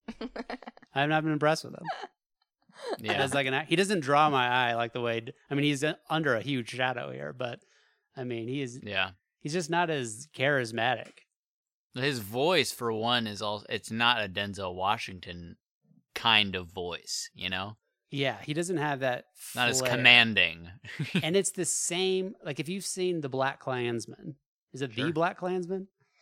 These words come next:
Speaker 3: Yeah, I think it's just Black Klansman.
Speaker 1: <laughs>
Speaker 2: If you've seen that movie, Black Klansman, I think is actually what it's called.
Speaker 3: Yeah.
Speaker 1: Yeah.
Speaker 3: Yeah.
Speaker 2: Then you know that he, uh, I don't know, he talks in the sort of a very, like, an enunciated.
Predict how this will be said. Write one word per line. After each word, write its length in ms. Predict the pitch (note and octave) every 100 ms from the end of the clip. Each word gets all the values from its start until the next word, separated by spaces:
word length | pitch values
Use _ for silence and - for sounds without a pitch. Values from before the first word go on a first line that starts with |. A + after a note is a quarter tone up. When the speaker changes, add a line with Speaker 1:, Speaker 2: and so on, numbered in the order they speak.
| _ -
Speaker 3:
Yeah, 100 | F3+
I 20 |
think 120 | F3+
it's 80 | B2+
just 140 | A#2 F#2
Black 280 | F#2 F2+ -
Klansman. 580 | G2 F2+ G2 G3+ A#3 B3+
Speaker 1:
<laughs> 60 | D4
Speaker 2:
If 160 | D3
you've 120 | F#3+
seen 260 | - F#3 G3+
that 180 | D#3 C3
movie, 520 | B2 A#2+ G#2 - E3+ _ _ _ _ _ _ _ -
Black 340 | C3 C3+ - - - -
Klansman, 800 | - C#3 B2+ B2+ A#2+ A2+ - D3+ _ _ _ _ -
I 60 | A#2+
think 180 | A#2+
is 100 | C#3+ C3+
actually 320 | A#2 - -
what 120 | F3+
it's 100 | F3
called. 160 | - G3 C#4
Speaker 3:
Yeah. 80 | - _ _
Speaker 1:
Yeah. 240 | A3 G#3+ A#3 _
Speaker 3:
Yeah. 160 | - - - -
Speaker 2:
Then 640 | C#3+ C#3+ C#3 C3 B2+ B2 -
you 180 | E3 D3
know 320 | C#3+ D3 D3
that 200 | C3 B2
he, 680 | A2+ C3 B2+ B2+ A#2+ A#2 - _ _ _ _ -
uh, 400 | A#2 A2+ G#2+ G#2+ - _ _ -
I 40 |
don't 100 | F3
know, 60 | A#2
he 80 | C3
talks 360 | C3+ C3 -
in 100 | B2+
the 60 | A2+
sort 280 | - A#2 A2+
of 100 | G#2+
a 60 |
very, 580 | G#2 A2 A2 G#2+ G2+ G2+ _ _ _ _ _ _
like, 100 | D3
an 220 | C#3+ A2+ -
enunciated. 840 | C3+ A#2+ B2+ - A2+ G#2 - -